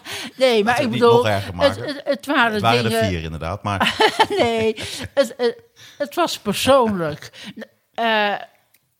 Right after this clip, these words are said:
Speaker 1: en je had het ook kunnen nalaten, maar het zat je op dat moment hoog.
Speaker 2: Nee, klopt. Maar het was wel, als het dan zo opgeschreven staat, dacht ik: "Jeetje, ik moet in interviews toch meer over mezelf hebben." En als ik dan mijn familie erbij betrek, kan het soms wel
Speaker 1: Ja.
Speaker 2: een beetje hard zijn. Dus
Speaker 1: Ja.
Speaker 2: bij deze, lieve mama,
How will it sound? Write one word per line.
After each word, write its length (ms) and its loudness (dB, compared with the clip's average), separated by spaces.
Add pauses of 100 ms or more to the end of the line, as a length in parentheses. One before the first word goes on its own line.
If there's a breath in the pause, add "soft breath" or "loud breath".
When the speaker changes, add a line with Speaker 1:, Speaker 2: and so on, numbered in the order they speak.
(260)
Speaker 1:
en 160 2
je 80 4
had 140 0
het 180 -2
ook 160 -2
kunnen 320 0
nalaten, 680 2
maar 100 -4
het 120 0
zat 220 0
je 100 0
op 120 -14
dat 180 2
moment 340 0
hoog. 380 -4
Speaker 2:
Nee, 220 0
klopt. 460 -8 (100)
Maar 200 2
het 140 0
was 140 0
wel, 140 4
als 100 0
het 100 -6
dan 120 -2
zo 100 -2
opgeschreven 440 -4
staat, 200 -10
dacht 180 -6
ik: 140 -14 (360 loud breath)
"Jeetje, 320 -2
ik 100 -2
moet 260 -4 (140)
in 160 -2
interviews 460 -2
toch 180 -10
meer 180 2
over 180 4
mezelf 340 4
hebben." 100 2
En 60 0
als 100 2
ik 60 -4
dan 80 0
mijn 120 -2
familie 380 0
erbij 260 0
betrek, 320 -6
kan 160 -2
het 80 -6
soms 200 -6
wel 100 0
Speaker 1:
Ja. 80 6
Speaker 2:
een 80 2
beetje 140 -8
hard 200 -8
zijn. 120 -6
Dus 240 -4
Speaker 1:
Ja. 340 0
Speaker 2:
bij 140 4
deze, 300 4
lieve 220 4
mama, 380 4